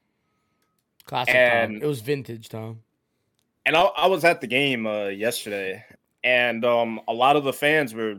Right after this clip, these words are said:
Speaker 2: leaving right before, um, the drive where they're trying to get into the end zone and they didn't. And they were leaving and they were so mad. They're like, "Oh, they're, we're gonna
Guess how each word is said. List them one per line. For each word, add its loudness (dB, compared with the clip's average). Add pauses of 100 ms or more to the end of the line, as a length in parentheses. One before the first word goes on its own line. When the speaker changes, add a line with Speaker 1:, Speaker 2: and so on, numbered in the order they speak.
Speaker 2:
leaving -4 (960)
right -2
before, -4
um, -6 (1000)
the -4
drive 2
where -8 (380)
they're -2
trying -4
to -4
get -2
into -8
the -8
end -10
zone -12
and -16
they -14
didn't. -8 (920)
And -2
they -4
were -2
leaving -2
and -8
they -2
were -2
so -12
mad. -4
They're -6
like, -14
"Oh, -8
they're, -12
we're -16
gonna -10